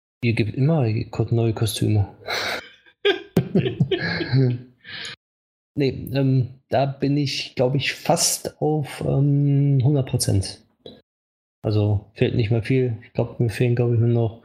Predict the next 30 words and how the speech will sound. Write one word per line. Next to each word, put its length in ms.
vierzig 560
Monde 400
oder 320
so. 460
Oder 380
dreißig, 640
irgendwie 220
sowas. 520
Also 180
nicht 200
mehr 80
viel. 300
Und 180
dann 380
hab 120
ich 140
alles 280
in 120
Gold. 680
Das 120
Schloss 280
in 100
Gold, 600
die 60
Ballons 360
in 120
Gold, 320
alles 220
in 80
Gold. 500